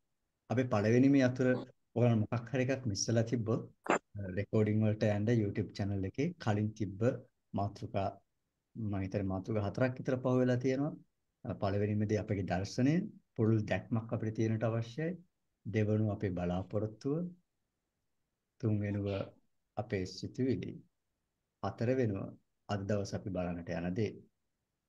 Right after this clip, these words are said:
ඒකද එහෙමද නැත්නම් වෙන මැද මොන හරි එකක් මිස් වුණාද?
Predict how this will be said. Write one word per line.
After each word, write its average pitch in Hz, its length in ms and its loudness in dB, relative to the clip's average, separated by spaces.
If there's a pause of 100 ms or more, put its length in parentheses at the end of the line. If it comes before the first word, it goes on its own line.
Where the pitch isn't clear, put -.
ඒකද 110 320 0
එහෙමද 113 440 4 (100)
නැත්නම් 113 320 0
වෙන 107 140 0 (180)
මැද 104 260 -2
මොන 101 160 -2
හරි 101 200 -2
එකක් 104 180 -2 (200)
මිස් 107 200 -2
වුණාද? 117 340 2